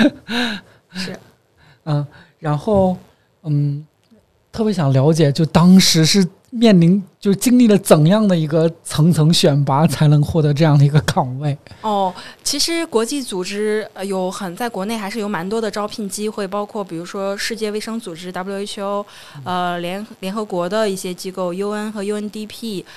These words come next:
Speaker 2: 嗯。
Speaker 1: 然后，嗯，世界粮农组织F A O，就各种机构，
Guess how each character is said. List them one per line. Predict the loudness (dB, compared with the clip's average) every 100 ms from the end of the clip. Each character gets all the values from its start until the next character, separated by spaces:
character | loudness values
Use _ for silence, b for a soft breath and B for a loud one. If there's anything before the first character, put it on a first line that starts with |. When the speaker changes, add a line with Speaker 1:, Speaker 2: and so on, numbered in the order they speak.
| B
Speaker 2:
嗯。 | -16 -14
Speaker 1:
然 | -14
后， | -12 -8 -6 -6 -6 -8
嗯， | -10 -10 -10 -12 -12
世 | -10
界 | -8 -8
粮 | -8
农 | -6 -8
组 | -8 -12
织 | -10
F | -8 -8
A | -8 -6
O， | -4 -6
就 | -6
各 | -6 -6
种 | -6 -8
机 | -10
构， | -4 -4